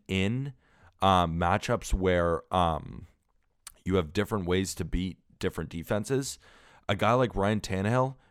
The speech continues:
if we're just looking at completions, he had nineteen last week. Again, why this line is a little bit inflated, but he's really only hit this line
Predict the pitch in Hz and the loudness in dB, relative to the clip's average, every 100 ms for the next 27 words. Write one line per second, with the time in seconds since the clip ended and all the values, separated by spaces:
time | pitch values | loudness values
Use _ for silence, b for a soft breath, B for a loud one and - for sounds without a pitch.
0 | - 98 95 143 - 113 120 101 - 82 | -16 -6 -4 -4 -4 -4 -2 -2 -2 -4
1 | - 90 - 135 156 156 - - _ - | -2 -2 -2 -2 -4 -8 -14 -18 _ 2
2 | 135 110 92 107 113 - 131 123 127 - | 4 6 4 2 0 -2 0 2 2 0
3 | 78 71 90 104 85 80 85 95 101 - | -4 -4 -4 -4 -2 0 4 4 2 0
4 | 95 92 87 87 87 85 87 87 - 107 | 0 0 0 -2 -4 -2 -2 -4 0 0
5 | 85 80 90 85 113 127 117 110 87 120 | 0 -4 -6 -2 0 0 0 0 -2 -4
6 | - 98 - 87 85 85 | -4 -8 -4 -4 -2 -4